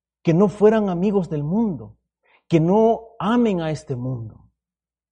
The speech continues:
Y te damos gracias, Señor, porque nosotros aún estamos a tiempo para poder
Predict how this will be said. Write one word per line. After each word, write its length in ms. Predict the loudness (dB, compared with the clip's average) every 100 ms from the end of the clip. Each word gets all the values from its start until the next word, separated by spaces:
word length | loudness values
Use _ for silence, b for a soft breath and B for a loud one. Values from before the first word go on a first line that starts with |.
| _ -18 -8
Y 120 | -4
te 120 | -2
damos 260 | -2 0 0
gracias, 400 | 2 2 0 -8
Señor, 380 | -6 -4 -4 -6
porque 220 | -10 -8
nosotros 560 | -10 -8 -8 -6 -10 -8
aún 280 | -6 -4 -6
estamos 480 | -8 -8 -8 -8
a 120 | -12 -8
tiempo 560 | -6 -6 -8 -12 -18 _ _ _ -12
para 300 | -8 -8 -8
poder 600 | -8 -4 -4 -4 -12